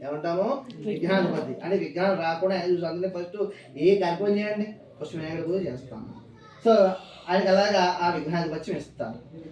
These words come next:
Speaker 1: మరి విఘ్నాధిపత్యం ఇచ్చినప్పుడు ఎప్పుడు ఇచ్చారు? ఈ రోజునే, చవితి రోజు, భాద్రపద మాసం వచ్చేటువంటి చవితి రోజునే ఆయనకి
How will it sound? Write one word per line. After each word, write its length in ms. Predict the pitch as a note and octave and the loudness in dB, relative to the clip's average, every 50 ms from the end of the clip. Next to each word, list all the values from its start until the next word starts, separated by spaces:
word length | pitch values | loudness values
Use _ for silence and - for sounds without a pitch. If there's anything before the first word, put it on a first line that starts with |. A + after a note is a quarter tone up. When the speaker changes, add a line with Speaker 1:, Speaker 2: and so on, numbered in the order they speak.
| - - | -6 0
Speaker 1:
మరి 180 | A#3 A3+ G#3+ G#3 | 2 2 4 4
విఘ్నాధిపత్యం 520 | G3 G#3 G#3+ G#3+ G#3+ A3 - - A#3 A3+ | 4 4 4 4 4 4 2 0 -2 -4
ఇచ్చినప్పుడు 340 | - - A#3 A3+ A3 G3 F#3 | -2 -2 0 0 2 2 2
ఎప్పుడు 180 | F3 - A#3 A3+ | 2 0 -2 -4
ఇచ్చారు? 600 | - - A#3 A#3 A3+ A#3 A#3+ A#3+ A#3 A#3+ A#3+ - - - - - - - - - - C3 | -4 0 2 4 6 6 6 4 2 0 -2 -4 -8 -12 -16 -20 -20 -18 -16 -12 -8 -6
ఈ 120 | D3+ D#3+ | -2 -2
రోజునే, 460 | E3 E3 D3+ D3+ D#3 D#3 D3 C#3+ - - - - - - - - - - - - - - - - | 0 0 0 -2 -2 -4 -4 -6 -8 -12 -16 -20 -20 -20 -20 -20 -20 -20 -20 -20 -20 -12 -8 -4
చవితి 220 | E3 D#3+ E3+ E3+ F#3 | -4 -2 2 2 4
రోజు, 320 | E3+ E3 D#3 C#3 B2+ A#2 - - - _ _ _ - | 4 4 4 2 2 -2 -8 -14 -20 _ _ _ -16
భాద్రపద 600 | A#2+ B2 C#3 D3+ D3+ D#3+ F3 E3+ E3+ F3 F3 F3 | -12 -8 -6 -4 -2 0 0 0 0 0 0 0
మాసం 180 | E3+ E3+ E3+ E3 | 0 -2 -2 -4
వచ్చేటువంటి 520 | - - E3+ D#3+ E3+ E3 E3 D#3 D#3+ G3 | -6 -8 -8 -6 -4 -4 -4 0 0 0
చవితి 380 | A#3 - - E3 D3+ D3+ D3 D#3 | 0 0 0 0 0 0 2 0
రోజునే 240 | D#3 D3+ D#3 F3 | 0 0 0 -2
ఆయనకి 380 | E3+ E3+ E3 - C#4+ F#4 - | -4 -6 -6 -6 -6 -6 -6